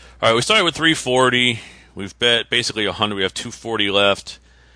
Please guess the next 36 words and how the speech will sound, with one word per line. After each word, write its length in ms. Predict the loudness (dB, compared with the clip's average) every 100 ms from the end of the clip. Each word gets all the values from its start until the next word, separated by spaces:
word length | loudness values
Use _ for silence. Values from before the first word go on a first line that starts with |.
| _ -10
There's 120 | -8
a 60 |
hundred 280 | -4 -2 -2
and 140 | -4 -10
twenty, 560 | -8 -6 -6 -6 -8 -14 _ _ _
hundred 160 | -10
and 100 | -8
ten, 300 | -4 -4 -4
hundred, 280 | -6 -10 -8
so 180 | -8 -8
th-, 200 | -10 -6
two 160 | -4 -4
thirty 360 | -2 -2 0
in 80 | -2
the 80 | -6
pot. 440 | -2 2 4 2 -2
I 40 | -6
mean, 140 | -4
I'm 120 | -4
probably, 680 | -2 -2 -2 -4 -6 -6 -10 _ _ _ _ _ _ _ _ _ _ _ _ -4
I 140 | 0
don't 120 | 0
know. 140 | 0 -2
I 60 |
mean, 240 | -4 -6 -6
I, 260 | -10 -10 -8 -10
I 40 |
could 280 | -8 -4 -2
be 100 | -2
worried 280 | -4 -4 -2
now 180 | -2 -2
'cause 160 | -4
it 80 | -10
keeps 320 | -4 -4 -4 -6
making 420 | -6 -6 -8 -6
the, 200 | -6